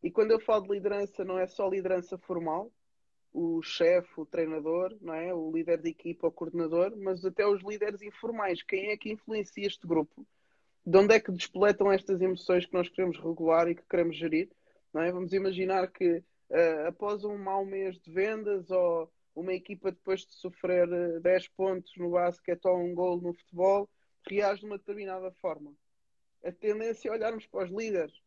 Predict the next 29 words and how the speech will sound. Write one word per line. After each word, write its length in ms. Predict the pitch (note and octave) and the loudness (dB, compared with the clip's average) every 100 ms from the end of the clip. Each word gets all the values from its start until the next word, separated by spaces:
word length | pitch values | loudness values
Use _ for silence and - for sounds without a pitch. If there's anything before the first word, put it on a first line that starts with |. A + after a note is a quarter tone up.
| - | -8
é 60 | |
olharmos 320 | D#3 F3 F#3 F#3 | 0 2 2 -2
para 140 | G3+ | -8
quem 200 | - G3+ | -4 -2
lidera, 400 | F#3+ F3 G3 G3 | -2 0 0 -2
para 140 | G3+ | -6
quem 180 | G3 G3 | -4 -4
influencia, 640 | G3 - F#3+ F3 G3+ G#3 - _ _ _ _ _ _ | -4 0 0 0 -6 -6 -8 _ _ _ _ _ _
o 80 | - | 0
que 80 | G#3 | 4
é 60 | G#3 | 4
que 80 | |
eles 100 | G#3 | 4
estão 180 | G3+ G3+ | 4 2
a 60 | G3+ | 2
fazer. 460 | - G#3 F#3 E3+ E3+ _ _ _ | 0 2 4 2 0 _ _ _
Se 220 | - A#3+ | -8 -4
baixarem 520 | A#3+ A#3 A3+ A#3+ A3+ A3 | 0 0 2 2 2 -2
a 40 | |
cabeça, 640 | G#3+ G#3+ A3 B3 - E3+ D3+ _ _ _ _ _ _ | -2 2 4 2 0 -8 -8 _ _ _ _ _ _
se 320 | - A3+ B3 | -6 -2 -2
mandarem 480 | A3+ A3 A3 G#3 F#3 | 0 2 2 0 -4
vir, 280 | G3+ A#3+ G#3 | -6 -6 -10
se 140 | - | -14
desesperarem, 840 | F3 D#3+ - - F3 F#3+ A#3 G#3 | -14 -12 -12 0 2 4 2 0
não 140 | F#3 E3+ | -2 -2
é? 140 | A3+ - _ _ _ | -4 -10 _ _ _
Eh, 280 | - F3 D#3 | 4 6 6
se 520 | D#3+ - G#3 G#3 G3 | 0 -10 -6 -2 -2